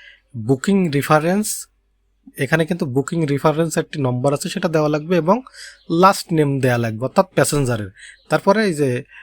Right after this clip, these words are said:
আহ, ম্যানেজ বুকিংয়ে যদি আমরা ক্লিক করি তাহলে কিন্তু আমাদের বিস্তারিত ডিটেলসটা কিন্তু আমাদের সামনে চলে আসবে। তো বুকিং রেফারেন্সটা কোথায় পাবেন চলেন আপনাদের সেটা দেখাই। তো এটা কিন্তু আপনার যখন টিকিট দেবে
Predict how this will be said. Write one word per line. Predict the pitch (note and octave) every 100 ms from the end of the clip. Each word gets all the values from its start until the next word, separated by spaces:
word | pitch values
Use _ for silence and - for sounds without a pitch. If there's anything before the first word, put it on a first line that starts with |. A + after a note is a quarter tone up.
| - _
আহ, | - B2 B2 A#2+
ম্যানেজ | C3 D3+ F3 D#3
বুকিংয়ে | C3+ D3+ D#3+ E3
যদি | D3+ C#3+
আমরা | C#3+ C#3+
ক্লিক | - C3
করি | - F#3
তাহলে | - C3+ C3+
কিন্তু | C#3+ C#3
আমাদের | C#3 C3 E3+ - - - _
বিস্তারিত | B2 E3 - D3+ C3 D#3+
ডিটেলসটা | C3+ B2+ C#3+ C#3 - D3
কিন্তু | D3+ D#3
আমাদের | C3 B2+
সামনে | B2 - B2+ A#2+
চলে | C3 A#2+
আসবে। | A2+ G#2+ G#2+ - - _
তো | C3+
বুকিং | A2+ D3+ F#3+ F3+
রেফারেন্সটা | C#3 C#3+ F#3+ F#3+ - F#3
কোথায় | - C3 E3
পাবেন | D#3 D#3 F3+
চলেন | F3+ C#3 D3 E3
আপনাদের | C3 D3 D3 -
সেটা | - - A3+ D#3+
দেখাই। | A#2 - G2 - - - _
তো | F#3+
এটা | G3
কিন্তু | F#3+ F#3+ F3+ F#3
আপনার | D3+ - D#3 C#3+
যখন | C#3+ C3 D#3 - _
টিকিট | E3+ F#3+
দেবে | D#3 C3 C3+ F3